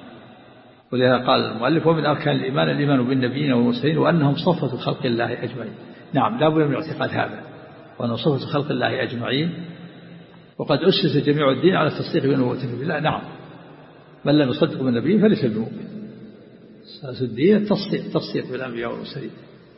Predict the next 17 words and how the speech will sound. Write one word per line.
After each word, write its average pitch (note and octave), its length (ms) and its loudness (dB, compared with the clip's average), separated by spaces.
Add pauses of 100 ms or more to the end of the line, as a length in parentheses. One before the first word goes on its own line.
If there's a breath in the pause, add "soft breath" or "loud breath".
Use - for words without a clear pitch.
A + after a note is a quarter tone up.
(240)
الإيمان A#2+ 260 -2
بالغيب A2+ 460 2
وتصديق A#2+ 380 -6
الأنبياء A2+ 340 -4
والمرسلين. A2+ 440 -8 (1300 loud breath)
قال D#3 200 4
المؤلف: C3 380 0 (580)
"يجب D3 380 6
الإيمان C3 380 0
بهم B2 300 -2
إجمالا، A#2+ 600 0
وبمن D3 340 2
ورد C#3 220 4
ذكرهم C3+ 340 0
في C3 60 0
القرآن C#3 260 -2
تفصيلا". A#2+ 380 -6